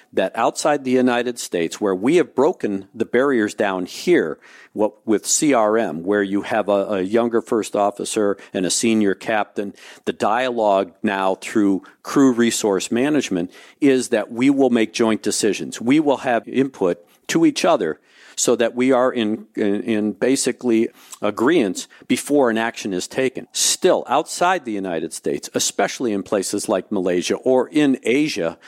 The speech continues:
itself, the fact is, is that that Asian culture still is very pervasive in the cockpit, and I'm sure it's still very pervasive in the maintenance hangar, where four stripes wins. That is, even if the first officer has information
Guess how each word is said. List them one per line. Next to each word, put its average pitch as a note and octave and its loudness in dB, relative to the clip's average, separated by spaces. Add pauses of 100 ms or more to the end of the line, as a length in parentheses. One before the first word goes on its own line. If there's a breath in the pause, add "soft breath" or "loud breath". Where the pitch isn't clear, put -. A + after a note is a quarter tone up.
itself, G2 0 (340 loud breath)
the G#2+ -2
fact A#2+ -2
is, G2+ -4
is A2+ -4
that G#2+ 0 (160 soft breath)
that B2 0
Asian C#3 2
culture C#3 -4 (200 soft breath)
still - 0
is F#2+ 0
very D3 0
pervasive A2+ -2
in F#2+ 0
the E2+ -2
cockpit, B2+ -4
and F#2+ -4
I'm F#2 -4
sure - 0
it's - -2
still G#2 -2
very A2 0
pervasive G2 -2
in F2+ 0
the D#2+ -2
maintenance A2+ -4
hangar, E2 -6 (360 loud breath)
where A2 2 (200 loud breath)
four F#3 2
stripes A#2+ -2
wins. A#2+ -2 (220)
That D3+ 2
is, C3 4 (280 loud breath)
even F#3 2
if F3 -2
the D3+ 0
first D#3 0
officer C#3+ 0
has C#3+ -2
information A#2 -2